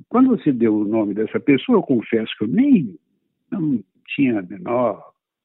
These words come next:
ideia de quem pudesse ser. Aí eu lancei aqui e eu vi que, aí eu vi até que esse sujeito ocupava uma secretaria, na Secretaria de Segurança, né?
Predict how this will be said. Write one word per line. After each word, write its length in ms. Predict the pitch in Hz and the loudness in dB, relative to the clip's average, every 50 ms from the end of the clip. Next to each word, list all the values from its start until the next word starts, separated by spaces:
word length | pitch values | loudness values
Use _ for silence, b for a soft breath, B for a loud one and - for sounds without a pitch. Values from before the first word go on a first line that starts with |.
| _ _ | _ _
ideia 420 | - - - - 113 139 143 120 95 | -20 -12 -4 -2 0 2 2 2 0
de 120 | - - | -2 -6
quem 140 | - - 101 | -8 -8 -8
pudesse 360 | - - 104 90 87 82 - - - | -8 -10 -14 -14 -14 -14 -14 -12 -4
ser. 220 | - 135 165 165 _ b b b b b b b b b b b b b b b _ _ - | -2 -2 -2 -2 _ b b b b b b b b b b b b b b b _ _ 0
Aí 160 | 214 190 214 | 2 4 4
eu 300 | 254 285 269 247 233 247 _ _ - | 4 4 2 0 -2 -6 _ _ 0
lancei 560 | 180 160 147 - - - 113 104 107 120 131 | 2 2 2 2 0 -4 -2 -2 -2 -2 -4
aqui 180 | 123 - - | -6 -2 0
e 160 | - - 95 214 | 0 2 2 2
eu 120 | 247 254 | 2 2
vi 300 | 214 - - 135 151 175 | 0 2 2 2 2 2
que, 420 | 170 - - 131 113 113 107 - - | -2 -2 0 0 0 0 -2 -2 2
aí 220 | 127 147 156 214 | 4 4 6 8
eu 100 | 285 311 | 6 6
vi 160 | 277 294 294 | 6 6 6
até 240 | 302 262 - 269 277 254 | 4 4 2 0 0 2
que 120 | 269 294 | 2 2
esse 640 | 254 - - - - 190 143 135 131 117 117 117 117 - - - | 2 2 -2 -2 -2 0 0 0 -2 -2 -2 -6 -12 -16 -12 -6
sujeito 320 | 160 135 143 165 165 - | -2 2 2 2 2 0
ocupava 440 | 233 - - 247 - - 190 196 160 | -4 -2 -2 -2 2 4 2 4 4
uma 160 | 127 120 123 - | 2 2 2 0
secretaria, 760 | - - 170 - 202 196 - - - - 147 151 139 - - _ _ _ _ _ - | -2 -6 0 0 0 2 2 2 4 4 6 4 4 2 0 _ _ _ _ _ -12
na 180 | 120 113 - - _ _ _ _ | -10 -10 -10 -10 _ _ _ _
Secretaria 380 | - 101 107 95 - 110 113 113 | -18 -16 -14 -10 -8 -6 -6 -6
de 100 | 113 - | -8 -10
Segurança, 420 | - 139 135 127 117 107 90 - - _ _ _ - | -8 -2 0 0 0 0 -2 -6 -14 _ _ _ -20
né? 160 | - - - | -20 -20 -20